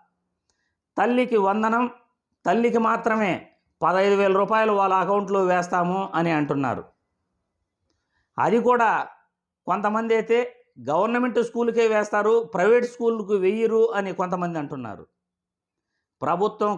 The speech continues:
క్లారిటీగా చెప్పాలి, మీరిచ్చిన హామీలను మీరు కరెక్ట్గా అమలు చేసే విధంగా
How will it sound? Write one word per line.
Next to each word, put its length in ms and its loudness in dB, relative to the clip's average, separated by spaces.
క్లారిటీగా 680 0
చెప్పాలి, 440 -4
మీరిచ్చిన 720 -2
హామీలను 600 -2
మీరు 260 0
కరెక్ట్గా 580 0
అమలు 260 0
చేసే 380 0
విధంగా 420 -2